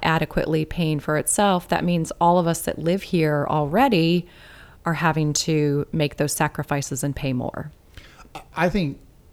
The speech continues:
Speaker 2: that's one of the most encouraging things I've heard you talk about, because very candidly, I, I'm, I'm, I'm a registered re-, conservative, right? I'm a Republican, but the growth and development seems out of control in Florida.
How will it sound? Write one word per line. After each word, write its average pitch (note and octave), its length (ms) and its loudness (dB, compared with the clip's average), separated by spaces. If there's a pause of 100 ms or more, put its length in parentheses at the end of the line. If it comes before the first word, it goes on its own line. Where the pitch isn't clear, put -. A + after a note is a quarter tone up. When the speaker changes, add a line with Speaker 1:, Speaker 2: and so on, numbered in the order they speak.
(360)
Speaker 2:
that's C#3+ 240 0
one C#3+ 100 2
of C3 60 2
the C3 40 2
most C3 160 0
encouraging C3 720 -4
things A#2+ 200 -4
I've A#2+ 140 2
heard A2 200 6
you A2+ 80 -2
talk - 320 -6
about, A2+ 400 -2
because B2+ 440 -2 (1400)
very F3+ 160 4
candidly, A#2 540 2
I, C#3 240 -2
I'm, C#3+ 200 -4 (120)
I'm, C#3+ 200 -2 (440)
I'm F3 100 2
a G3+ 60 4
registered D3 480 2
re-, A#2 120 0 (260)
conservative, A#2+ 640 0
right? B2 200 -2
I'm B2 100 -4
a C3+ 60 -2
Republican, B2 520 0 (800)
but D#3 320 2 (480)
the C#3 120 2
growth D3+ 320 4
and F3 120 0
development B2+ 460 0
seems - 440 -4
out B2 160 -4
of G#2+ 140 -8
control G#2+ 560 -4
in F#2 100 -8
Florida. G#2 320 -12